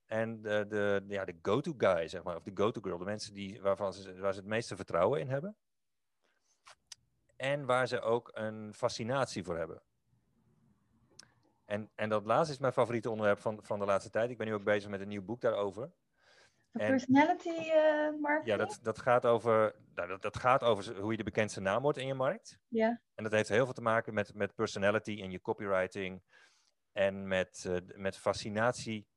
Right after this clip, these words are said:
Speaker 1: eh, bij je klanten voor jou als, eh, als expert.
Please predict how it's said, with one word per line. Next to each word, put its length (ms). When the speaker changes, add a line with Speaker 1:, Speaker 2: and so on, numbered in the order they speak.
Speaker 1:
eh, 500
bij 160
je 80
klanten 480
voor 180
jou 260
als, 300
eh, 140
als 160
expert. 440